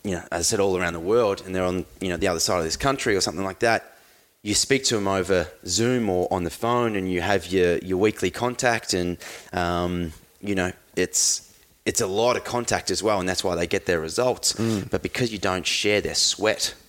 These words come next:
Speaker 1: it's a
Speaker 2: Yeah.
Speaker 1: different, it's a different feeling, and that's something I've had to deal with in the last six months when these people are getting tremendous results. I had to try to find that fulfillment in myself and that confidence to go, No, listen,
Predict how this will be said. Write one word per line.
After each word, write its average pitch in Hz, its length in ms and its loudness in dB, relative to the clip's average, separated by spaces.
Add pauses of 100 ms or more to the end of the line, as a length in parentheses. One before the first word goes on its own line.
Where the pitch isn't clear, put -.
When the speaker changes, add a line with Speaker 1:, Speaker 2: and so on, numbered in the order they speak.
(240)
Speaker 1:
it's - 160 2
a 107 40 0
Speaker 2:
Yeah. 92 80 -6
Speaker 1:
different, 110 480 4 (140)
it's - 200 2
a 113 40 -2
different 110 380 -2
feeling, 131 400 2
and 90 120 -2
that's 110 180 0
something 104 320 0
I've 90 80 0
had 95 160 -2
to 87 80 -2
deal 107 320 2
with 95 200 2
in 87 80 -2
the 85 60 -2
last 90 560 0 (400)
six - 380 2
months 98 380 -2
when 95 140 0
these 92 220 2
people 90 320 -2
are 90 140 2
getting 87 380 0 (120)
tremendous 92 560 -2
results. 104 720 0 (1000)
I 98 340 2
had 92 280 -2
to 85 280 0 (100)
try 95 340 -2
to - 200 -2
find 90 540 -4
that 90 180 0
fulfillment 87 600 -2
in 87 120 -4
myself 82 720 -2
and 87 120 -2
that 82 120 -2
confidence 90 540 -2
to 80 80 -4
go, 82 200 0
No, 85 220 -2
listen, 87 380 0